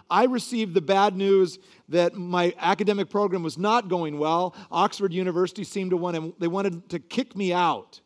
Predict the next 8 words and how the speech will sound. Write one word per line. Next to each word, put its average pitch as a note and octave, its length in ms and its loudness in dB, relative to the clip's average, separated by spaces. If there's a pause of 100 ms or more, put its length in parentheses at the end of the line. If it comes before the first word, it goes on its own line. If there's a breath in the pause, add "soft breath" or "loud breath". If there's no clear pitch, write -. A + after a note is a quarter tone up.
(140)
basically. G#2+ 600 -8 (760)
I - 40 -14
won't E3+ 160 -2
go F3+ 120 0
into D#3 100 -2
the D3 60 -2
details. D#3 460 -4 (260 loud breath)
And E3+ 160 -6